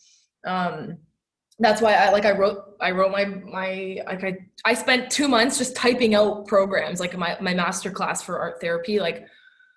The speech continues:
it took me, like, a month, but I just, like, s-, I just needed to get it out so that other people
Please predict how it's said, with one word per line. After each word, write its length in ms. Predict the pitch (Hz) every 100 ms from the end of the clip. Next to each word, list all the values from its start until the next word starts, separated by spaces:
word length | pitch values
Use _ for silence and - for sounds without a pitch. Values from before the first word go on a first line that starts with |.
| _ _ _
it 60 | 190
took 160 | 254 240
me, 100 | 247
like, 140 | 180
a 60 | 180
month, 400 | 180 190 185 185
but 100 | 175
I 140 | 165
just, 240 | 180 185
like, 160 | 196 180
s-, 320 | 170 165 - -
I 120 | 185
just 240 | 185 233
needed 260 | 240 262 226
to 80 | 196
get 200 | 202 208
it 120 | 190
out 240 | 185 214
so 120 | -
that 200 | 185 170
other 160 | 127 190
people 720 | 190 208 196 185 170 147 -